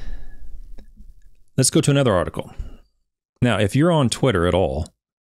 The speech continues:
you, you've probably come across probably the single-handedly most viewed turf video in the history of turf videos. Came out about a month ago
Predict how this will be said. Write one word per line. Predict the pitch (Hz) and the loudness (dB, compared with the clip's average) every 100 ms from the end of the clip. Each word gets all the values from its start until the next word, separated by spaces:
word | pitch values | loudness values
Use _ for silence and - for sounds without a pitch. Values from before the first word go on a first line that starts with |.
| _ | _
you, | 107 107 113 | 2 4 4
you've | 117 107 - | 4 2 2
probably | 147 131 110 | 2 2 2
come | 107 95 | 2 0
across | - 95 87 85 - 196 190 - _ - | 0 2 2 2 0 -4 -10 -14 _ -6
probably | - 156 180 196 165 127 127 117 117 | 0 2 4 4 2 4 4 4 2
the | 101 107 | 2 2
single-handedly | - - 143 147 147 117 110 110 113 107 104 107 | 2 2 2 2 2 2 2 2 2 2 4 4
most | 98 98 104 117 113 - | 4 4 6 4 2 0
viewed | 104 101 101 98 - | 0 2 2 2 0
turf | 101 95 | 0 0
video | 101 90 85 82 80 | 0 0 2 2 2
in | 85 101 | 2 2
the | 107 | 2
history | 92 120 - - 101 90 90 | 2 2 0 0 2 2 2
of | 98 87 | 0 -2
turf | - 90 | -2 -2
videos. | 92 85 76 69 73 - | 0 0 0 -2 0 -2
Came | - 95 90 | 0 0 2
out | 85 78 | 0 0
about | 82 78 | 0 0
a | |
month | 71 82 90 | 0 0 0
ago | - 69 67 78 | -2 -4 -4 -4